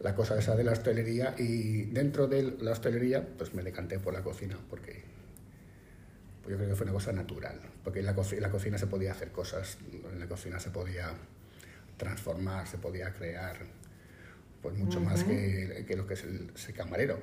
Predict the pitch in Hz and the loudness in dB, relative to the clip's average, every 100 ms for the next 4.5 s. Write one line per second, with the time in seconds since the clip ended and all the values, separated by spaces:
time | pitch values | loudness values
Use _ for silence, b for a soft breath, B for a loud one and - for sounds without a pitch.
0 | - - 92 - - 95 87 90 101 117 | -8 -10 -8 -8 -6 -6 -6 -6 -6 -6
1 | B B B B - 104 98 104 98 98 | B B B B 0 2 4 4 4 4
2 | 92 90 90 90 90 90 - 92 95 95 | 2 -2 -2 -4 -4 -6 -6 -6 -2 -2
3 | 92 87 101 113 - - - 92 92 90 | -2 -2 2 2 2 -2 -2 -2 -2 -4
4 | 95 - 101 98 | -6 -4 0 0